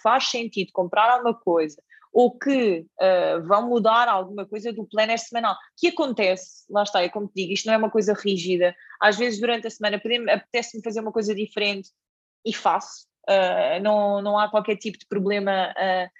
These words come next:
nisso, mas a lista de compras é uma coisa muito importante no sentido em que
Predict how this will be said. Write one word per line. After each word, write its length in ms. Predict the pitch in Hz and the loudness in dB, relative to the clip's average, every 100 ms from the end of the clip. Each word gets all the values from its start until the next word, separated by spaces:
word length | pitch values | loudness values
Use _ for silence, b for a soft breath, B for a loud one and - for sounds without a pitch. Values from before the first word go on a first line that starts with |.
| B B | B B
nisso, 580 | 208 220 208 196 - 285 - b - | -2 0 0 -2 -6 -8 -10 b -2
mas 580 | 226 220 202 - - _ - | 4 4 4 -2 -6 _ 0
a 80 | 220 | 0
lista 360 | 262 277 269 | 2 -2 -6
de 80 | - | -6
compras 460 | - 220 214 233 226 | -4 -2 -2 -2 0
é 80 | |
uma 160 | 226 226 | -2 -2
coisa 280 | 233 220 220 | -2 -2 -2
muito 360 | 226 269 277 | -4 -6 -4
importante 500 | 269 226 - 220 226 226 | -4 -4 0 2 2 -2
no 140 | 226 | -6
sentido 480 | 226 233 220 233 214 | -2 -4 -2 -4 0
em 160 | 226 220 | 0 -2
que 380 | - 208 185 | 0 2 2